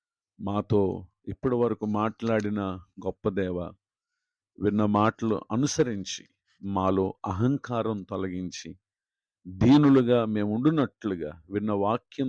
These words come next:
ద్వారా మాలో పరివర్తన కలుగునుగాక. దైవజనులను, వారి కుటుంబాన్ని, సేవా పరిచయను దీవించండి. కృంగిన వారిని, దుఃఖితులను, వేదనలో, కష్టంలో ఉన్నటువంటి వారిని దర్శించి, వారిని ఆదరించమని మీ సేవకునిగా బ్రతిమాలి ప్రార్థిస్తున్నాను.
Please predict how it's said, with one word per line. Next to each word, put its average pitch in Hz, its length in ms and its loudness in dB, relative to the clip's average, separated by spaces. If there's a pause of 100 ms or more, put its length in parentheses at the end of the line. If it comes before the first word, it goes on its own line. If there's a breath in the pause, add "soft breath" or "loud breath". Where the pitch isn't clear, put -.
ద్వారా 104 280 -2
మాలో 95 280 -4
పరివర్తన 110 720 -2 (100)
కలుగునుగాక. 117 680 0 (920)
దైవజనులను, 107 720 2
వారి 101 200 0
కుటుంబాన్ని, 113 680 -6
సేవా 101 400 -6
పరిచయను 95 540 -10
దీవించండి. 110 680 -2 (680)
కృంగిన 143 360 4
వారిని, 123 340 4 (100)
దుఃఖితులను, 101 680 -4 (400)
వేదనలో, 98 580 0 (840)
కష్టంలో 104 540 -4
ఉన్నటువంటి 98 680 -6
వారిని 95 320 -4
దర్శించి, 107 640 -4
వారిని 101 260 -2 (120)
ఆదరించమని 123 680 0
మీ 107 120 -6
సేవకునిగా 95 680 -4
బ్రతిమాలి 98 520 -4
ప్రార్థిస్తున్నాను. 92 960 -6